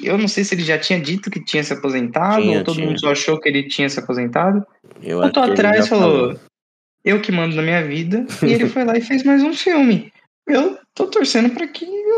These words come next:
Speaker 1: essa vida dele continue seguindo, entendeu?
Speaker 2: É, mas o cara tá
Speaker 1: O
Speaker 2: com oitenta e poucos anos já, né? Eu não sei.
Speaker 1: Sim,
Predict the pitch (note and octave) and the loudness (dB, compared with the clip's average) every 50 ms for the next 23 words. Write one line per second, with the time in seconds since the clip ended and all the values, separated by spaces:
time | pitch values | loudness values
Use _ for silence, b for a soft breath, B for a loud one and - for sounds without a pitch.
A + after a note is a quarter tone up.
0 | A4 G#4+ G#4 - - A#3+ A#3 - C4 A#3 A#3 A#3 C4 A3+ G#3 A3+ A3+ B3+ E4 F4 | 0 -2 -2 -2 -2 -2 0 0 0 0 0 0 0 2 2 2 2 2 0 -2
1 | F4 - - - - - - - D#4 D#4 D#4+ E4+ D#4+ - - E4 C#4+ C#4+ A#3+ G#3 | -6 -8 -14 -14 -10 -8 -4 -2 -2 0 -2 -2 -6 -4 -2 0 2 4 4 4
2 | G3+ D#3 C#3 C#3+ - - C3 A#2+ - B2 A#2+ G2 F#2 F#2 F#2 - - - - F#2 | 4 2 2 0 -2 -2 -2 0 0 0 2 2 0 0 -4 -8 -12 -8 -4 -4
3 | F#2 F#2 - G#2 A#2 D3 C#3+ C#3+ C#3 C#3 C3+ C3+ - A2 A2 G#2+ G2+ - - G2+ | -4 -2 0 2 2 4 4 4 4 4 4 4 2 2 0 -2 -2 -2 -2 -2
4 | G2+ F#2 A2 G#2 - A2 G2+ - G#2+ G2 F#2+ F#2 F#2 F#2+ F#2 F2+ F2 E2+ E2+ E2+ | 0 0 0 0 0 -2 -4 -2 -4 -4 -4 -4 -2 -2 -4 -4 -4 -6 -6 -6
5 | E2+ E2+ F2 F2+ F#2 F#2 F2+ F2 - F#2+ F#2 F2+ F2 F2 F2 - - _ _ _ | -6 -6 -6 -6 -6 -6 -8 -8 -6 -4 -4 -4 -4 -6 -10 -14 -20 _ _ _
6 | _ _ _ _ - - D#3+ C#3 C3 C3 C#3 D3 C#3+ B2+ | _ _ _ _ -4 -2 0 2 2 2 4 4 2 2